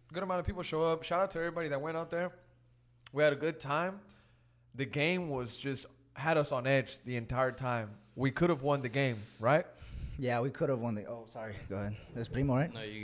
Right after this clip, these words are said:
Speaker 3: good, yeah, bro. No, yeah, bro. We could have won that game. Uh, like you said, we went to war. We gave it to Seattle. Uh, best team in the league. We were all kinda expecting that L,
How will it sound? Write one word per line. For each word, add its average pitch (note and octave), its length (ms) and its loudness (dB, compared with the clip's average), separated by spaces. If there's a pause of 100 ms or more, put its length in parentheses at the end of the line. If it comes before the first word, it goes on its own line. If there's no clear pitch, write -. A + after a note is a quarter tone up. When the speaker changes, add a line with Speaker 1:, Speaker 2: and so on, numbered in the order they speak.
Speaker 3:
good, G2+ 60 0
yeah, G2 160 -2
bro. G#2 160 -6 (520)
No, A#2+ 120 10
yeah, A#2 180 12
bro. A2+ 220 10
We B2 80 8
could D#3+ 140 10
have C#3+ 100 8
won C3 100 4
that A#2 140 6
game. G#2 340 4 (340)
Uh, F#2+ 360 2
like G2 200 -4
you G#2 60 -8
said, G2+ 180 0
we A2 120 4
went A#2+ 160 2
to G#2 100 -4
war. A2+ 260 12
We G#2+ 120 8
gave G#2+ 220 8
it G#2 80 -4
to A2 120 -2
Seattle. G#2 500 4 (480)
Uh, F#2 380 4
best G2+ 300 6
team A2 100 2
in G#2 80 4
the G2 80 6
league. G2+ 460 4
We F#2+ 120 -6
were G2 120 4
all G2+ 160 10
kinda G#2 240 2
expecting G2+ 480 0
that F#2+ 180 2
L, G#2+ 400 4